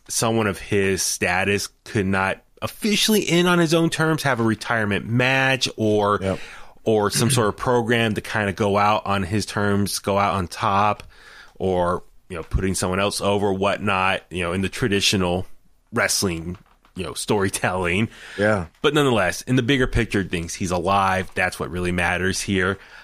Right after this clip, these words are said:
Speaker 1: Uh, but I was thinking about it. I was looking it up. So it looks like his last match was June twenty-ninth, twenty nineteen, tagged with Shinsuke Nakamura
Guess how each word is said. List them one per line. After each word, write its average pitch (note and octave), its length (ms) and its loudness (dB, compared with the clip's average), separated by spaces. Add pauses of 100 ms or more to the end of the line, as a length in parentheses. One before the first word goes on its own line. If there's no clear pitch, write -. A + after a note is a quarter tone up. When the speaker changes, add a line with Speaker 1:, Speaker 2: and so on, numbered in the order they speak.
(160)
Speaker 1:
Uh, A2 280 2
but C3+ 140 0
I C4 40 4
was F4 120 0
thinking A#3 220 2
about C#3 260 4
it. - 20 0
I C#3+ 40 4
was B2+ 260 2
looking B3+ 260 2
it C#3 120 4
up. F3 220 2
So - 100 2
it C3+ 60 0
looks F#3+ 180 2
like C4 120 0
his C3 180 2
last C3+ 380 2
match C3 320 2
was A2 120 0
June C3 280 2
twenty-ninth, A#2 760 2 (220)
twenty C3+ 320 0
nineteen, G#2+ 720 2
tagged A#2+ 340 0
with A#2 120 2
Shinsuke B2 380 0
Nakamura G#2 680 2